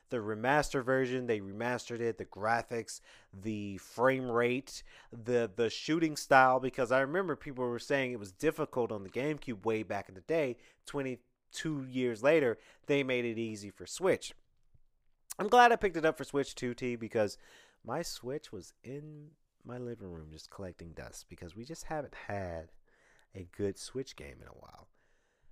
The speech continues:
And if we had a good Switch game, it's like sixty, seventy bucks, right? And I'm playing my PlayStation. Right now I'm playing Hogwarts Legacy. So it's one of those games, it's one of those things where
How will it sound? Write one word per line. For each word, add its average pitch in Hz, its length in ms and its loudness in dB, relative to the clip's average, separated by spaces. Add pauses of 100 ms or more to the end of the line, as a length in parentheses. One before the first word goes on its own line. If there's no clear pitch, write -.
(240)
And 135 180 -4
if 185 300 2
we 196 160 -2
had 170 320 2
a 156 60 2
good 123 180 -2
Switch 107 340 -8
game, 85 360 -10 (180)
it's - 220 -12
like 107 160 -4
sixty, 123 600 -10
seventy 123 520 -12 (100)
bucks, - 440 -8
right? 110 300 0 (440)
And 117 200 -2
I'm 110 120 -4
playing 151 320 0
my 120 100 -2
PlayStation. 101 580 -4
Right 104 200 -2
now 110 120 0
I'm 104 60 -2
playing 104 220 -4
Hogwarts 92 480 -6
Legacy. 92 420 -6
So 107 320 0 (560)
it's 160 220 0
one 165 160 2
of 156 80 4
those 143 200 4
games, 160 420 4
it's 139 160 -4
one 143 120 4
of 139 80 4
those 131 180 4
things 147 220 2
where 120 180 4